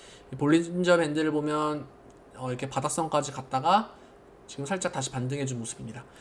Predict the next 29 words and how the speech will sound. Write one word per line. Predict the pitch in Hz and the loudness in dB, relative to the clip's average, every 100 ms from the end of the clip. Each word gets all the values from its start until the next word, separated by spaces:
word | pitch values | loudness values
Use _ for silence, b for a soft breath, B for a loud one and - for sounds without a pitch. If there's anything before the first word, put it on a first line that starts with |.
| B | B
그런데 | - 139 | -4 2
아직 | 123 147 | 4 4
눈에 | 135 151 185 | 2 4 2
띄는, | 202 175 180 185 131 - | 2 2 2 2 -2 -8
어, | 131 127 127 127 | -8 -4 -2 -2
이렇게 | 131 135 | -2 -4
뭐 | 123 | -6
거래량을 | - 127 139 165 170 170 | -2 2 4 6 4 4
동반한 | 139 131 143 143 | 0 0 2 0
반등이 | 135 123 135 135 131 | -4 -4 -2 0 0
아닐 | 117 127 135 | 0 0 0
수 | 131 - 139 | -2 -6 -6
있으므로 | 120 - 135 180 135 B B | -6 -6 -2 0 0 B B
추이는 | - 190 185 185 | -12 -6 -2 -2
조금 | 196 - 196 | -4 -6 -4
더 | 151 | -4
지켜봐야 | - - 131 123 | -6 -8 -8 -6
할 | 127 | -8
것 | 135 | -10
같습니다. | 131 - 123 131 B B B B B | -12 -12 -14 -16 B B B B B
알에스아이 | 120 151 156 180 175 - | 2 4 4 6 6 4
또한 | 175 175 170 | 2 2 2
이제 | 139 | -2
최근 | 139 208 202 202 | -2 -2 -2 -2
밴드 | 190 139 147 | -2 -2 2
아래인 | 143 127 143 165 | 2 2 -2 -2
삼십 | 196 196 - | -2 -4 -2
대로 | 185 180 | 0 4
떨어졌다가 | 196 202 180 143 170 214 220 | 6 6 4 0 2 2 2